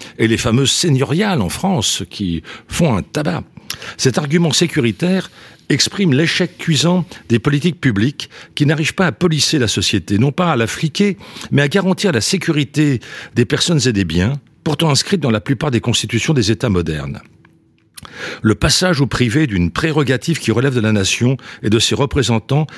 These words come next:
est ni plus ni moins un fait inquiétant pour la démocratie. Par ailleurs, rien n'est plus insaisissable qu'un sentiment, a fortiori celui d'insécurité. Ce dernier, et les études abondent dans ce sens, est irrationnel, n'a pas nécessairement de base objective sur lesquelles se conforter.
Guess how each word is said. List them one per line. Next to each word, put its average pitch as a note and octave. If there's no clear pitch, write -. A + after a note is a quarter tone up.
est A#2
ni F3+
plus F3
ni D#3
moins C#3
un B2
fait -
inquiétant C3+
pour A#2
la G2+
démocratie. G#2+
Par G#2+
ailleurs, B2
rien D3
n'est C3+
plus C3
insaisissable C#3
qu'un A#2
sentiment, G2+
a F2
fortiori C3
celui D3
d'insécurité. A2+
Ce -
dernier, E3+
et G#2+
les A#2+
études B2+
abondent A2+
dans G2
ce -
sens, D#3
est -
irrationnel, C#3
n'a A#2+
pas C#3
nécessairement C#3+
de A2+
base G#2+
objective B2+
sur -
lesquelles A2+
se -
conforter. G2